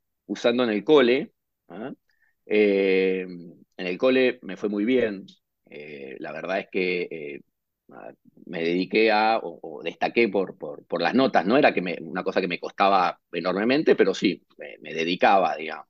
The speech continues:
¿no? Y, y, y ponía un poco toda esa inteligencia al servicio de... Fui en la época, sí, vos te acordarás, y ya debo empezar a, a delatar un poco la edad, eh, la edad de Bo Derek,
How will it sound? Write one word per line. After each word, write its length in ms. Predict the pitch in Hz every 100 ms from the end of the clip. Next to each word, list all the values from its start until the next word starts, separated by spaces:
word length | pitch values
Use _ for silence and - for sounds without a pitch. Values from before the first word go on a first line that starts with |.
| _
¿no? 240 | - 123
Y, 240 | 120 87 - _ _ _ -
y, 240 | 143 -
y 40 | -
ponía 320 | 104 123 139
un 80 | 120
poco 260 | 131 123
toda 160 | 98 120
esa 140 | -
inteligencia 580 | 98 90 90 - 104 -
al 100 | 92
servicio 460 | - 90 90 - 82
de... 220 | 76 - _ _ _ _ _ _
Fui 220 | 147 147
en 180 | 117 113
la 80 | 120
época, 640 | 127 143 - 120 110 95 _ _ _
sí, 120 | 147
vos 140 | 110 110
te 80 |
acordarás, 640 | 101 95 95 110 123 117 95
y 60 |
ya 100 | 95
debo 180 | 101 104
empezar 460 | 90 87 78 104 98
a, 120 | 80
a 100 | 92
delatar 360 | 87 90 107 98
un 100 | 92
poco 240 | 101 95
la 100 | 90
edad, 340 | 107 117 117 - -
eh, 140 | 95 90
la 140 | 95
edad 200 | 110 123
de 140 | 110
Bo 220 | 95 127 127
Derek, 360 | 139 107 113